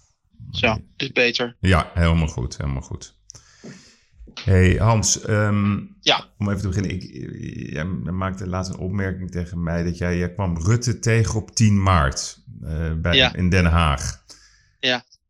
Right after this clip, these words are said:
Speaker 2: En toen hadden zij volgens mij nog niet echt het vermoeden wat voor economische tsunami er op ons af zou komen. Hoe ging dat precies?
Speaker 1: Nou ja, ik denk dat niemand dat op dat moment nog door had. Ik bedoel, ik ook niet, eerlijk gezegd.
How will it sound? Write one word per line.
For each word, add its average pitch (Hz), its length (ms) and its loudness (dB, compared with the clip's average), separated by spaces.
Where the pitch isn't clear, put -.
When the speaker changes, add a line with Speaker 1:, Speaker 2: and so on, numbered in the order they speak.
Speaker 2:
En 92 160 -2
toen 113 480 0
hadden 101 260 0
zij 113 160 0
volgens 107 240 -4
mij 113 120 2
nog 104 140 2
niet 123 280 0
echt - 260 -2
het - 180 -8
vermoeden 110 800 0
wat 98 240 -4
voor 101 220 -2
economische 101 1200 0
tsunami 104 720 4
er 73 80 2
op 80 160 0
ons 78 200 -2
af 73 180 0
zou 69 220 0
komen. 67 300 0
Hoe 92 160 0
ging 127 160 2
dat 90 140 0
precies? - 640 -8
Speaker 1:
Nou 107 120 -12
ja, 110 60 -8
ik 110 60 -12
denk 117 160 -16
dat 123 160 -6
niemand 165 300 -4
dat 151 180 0
op 143 120 -12
dat 143 160 -4
moment 131 200 -12
nog 117 140 -16
door 123 260 0
had. 101 220 -4
Ik 131 60 -6
bedoel, - 200 -10
ik 117 140 -6
ook 143 200 -2
niet, 113 160 -16
eerlijk 113 240 -16
gezegd. - 540 -8